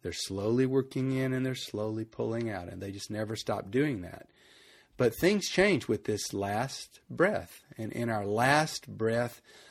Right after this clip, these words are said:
the whole body <sighs> pushes it out, and the lungs do not inflate again.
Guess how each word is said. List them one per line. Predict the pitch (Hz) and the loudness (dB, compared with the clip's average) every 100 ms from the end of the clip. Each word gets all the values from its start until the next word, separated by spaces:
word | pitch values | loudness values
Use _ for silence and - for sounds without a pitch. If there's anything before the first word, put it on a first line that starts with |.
| - - | -12 0
the | 117 | 0
whole | - 147 160 | 2 8 8
body | 151 127 147 160 110 - _ _ _ _ _ _ | 8 8 8 8 6 0 _ _ _ _ _ _
<sighs> | - - - - - _ _ _ - | -8 -2 -2 -2 -8 _ _ _ 0
pushes | 151 151 139 113 | 0 2 2 2
it | 113 104 | 2 4
out, | 127 110 - - _ _ _ _ _ _ _ _ | 6 4 0 -8 _ _ _ _ _ _ _ _
and | 123 113 | -2 -2
the | 107 | 0
lungs | 110 131 131 | 0 0 -2
do | 110 | -4
not | 101 113 | 0 0
inflate | 123 - 117 117 | -2 -2 -4 -2
again. | 98 120 87 | -2 -4 -4